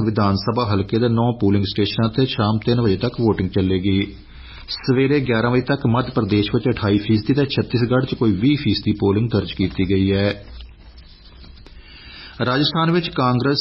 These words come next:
ਬੀਜੇਪੀ ਅਤੇ ਹੋਰ ਪਾਰਟੀਆਂ ਨੇ ਵਿਧਾਨ ਸਭਾ ਚੋਣਾਂ ਲਈ ਪ੍ਰਚਾਰ ਕਰਨ ਲਈ ਕਈ ਸਟਾਰ ਪ੍ਰਚਾਰਕ ਮੈਦਾਨ, ਅਮ, ਵਿੱਚ ਉਤਾਰੇ ਨੇ। ਅੱਜ ਵੱਖ-ਵੱਖ ਪਾਰਟੀਆਂ ਦੇ ਦੋ ਦਰਜਨ ਦੇ ਕਰੀਬ ਸਟਾਰ ਪ੍ਰਚਾਰਕਾਂ ਦੀਆਂ ਚੋਣ ਮੀਟਿੰਗਾਂ, ਰੋਡ ਸ਼ੋਅ ਅਤੇ ਪ੍ਰੈਸ ਕਾਨਫਰੰਸਾਂ ਹੋਣਗੀਆਂ।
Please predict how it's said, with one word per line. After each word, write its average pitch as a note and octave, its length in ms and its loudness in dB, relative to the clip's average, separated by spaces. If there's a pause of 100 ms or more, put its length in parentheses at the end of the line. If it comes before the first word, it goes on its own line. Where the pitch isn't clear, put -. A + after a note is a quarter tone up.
(120)
ਬੀਜੇਪੀ A#2 420 2
ਅਤੇ C#3 140 0
ਹੋਰ A#2+ 300 2
ਪਾਰਟੀਆਂ A2 360 2
ਨੇ B2+ 60 2
ਵਿਧਾਨ A2 300 2
ਸਭਾ A2 240 0
ਚੋਣਾਂ G#2+ 340 2
ਲਈ A#2+ 80 4
ਪ੍ਰਚਾਰ G2+ 480 0
ਕਰਨ G#2+ 280 0
ਲਈ B2 80 2
ਕਈ A#2 240 2
ਸਟਾਰ G2+ 320 0
ਪ੍ਰਚਾਰਕ G2 640 -2
ਮੈਦਾਨ, G#2 440 0 (340)
ਅਮ, A#2 280 -2 (320)
ਵਿੱਚ A#2+ 200 0
ਉਤਾਰੇ G2 340 0
ਨੇ। G2 320 0 (800)
ਅੱਜ B2 100 0
ਵੱਖ-ਵੱਖ C3+ 440 0
ਪਾਰਟੀਆਂ B2 420 0
ਦੇ B2+ 100 2
ਦੋ A2+ 260 2
ਦਰਜਨ G2+ 340 0
ਦੇ G#2+ 100 2
ਕਰੀਬ A#2 240 2
ਸਟਾਰ G2+ 340 -2
ਪ੍ਰਚਾਰਕਾਂ G2+ 540 0
ਦੀਆਂ A#2+ 140 2
ਚੋਣ G#2+ 260 0
ਮੀਟਿੰਗਾਂ, A2+ 380 0
ਰੋਡ G2+ 260 2
ਸ਼ੋਅ A#2+ 260 2
ਅਤੇ A#2+ 120 0
ਪ੍ਰੈਸ - 360 0
ਕਾਨਫਰੰਸਾਂ G#2 600 -2
ਹੋਣਗੀਆਂ। G2 580 0